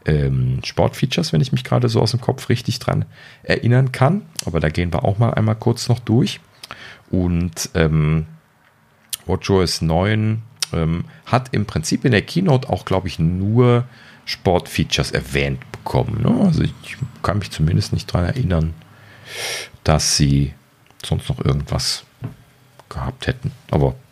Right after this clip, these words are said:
hm, egal, zumindest ist nichts hängen geblieben. Ähm,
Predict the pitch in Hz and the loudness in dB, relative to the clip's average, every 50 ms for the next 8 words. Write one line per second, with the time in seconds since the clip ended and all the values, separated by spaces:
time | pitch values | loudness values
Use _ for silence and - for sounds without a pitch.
0 | - - 62 64 - - - - - 123 - - - - - - - - 90 85 | -6 -6 -4 -4 -6 -8 -14 -12 -8 -4 -2 -2 -2 -4 -6 -10 -6 -2 0 2
1 | 82 82 78 - - - - - - - - 73 73 78 78 76 67 - - 76 | 2 2 2 0 -2 -4 -4 -6 -6 -4 -2 0 0 2 2 0 0 0 0 0
2 | 73 - 139 - - - - _ - - - - - - - - - _ - 85 | 0 2 0 -2 -2 -8 -16 _ -12 -12 -10 -12 -14 -18 -18 -20 -14 _ 0 2
3 | 78 78 78 80 80 82 82 80 | 2 4 4 4 4 4 2 2